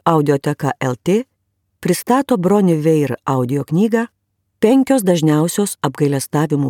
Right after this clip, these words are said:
priežastys baigiantis gyvenimui. Iš anglų kalbos vertė Tadas Juras. Įgarsino Jolanta Dapkūnaitė.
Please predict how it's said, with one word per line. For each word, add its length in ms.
priežastys 800
baigiantis 560
gyvenimui. 540
Iš 160
anglų 320
kalbos 400
vertė 320
Tadas 400
Juras. 380
Įgarsino 580
Jolanta 480
Dapkūnaitė. 680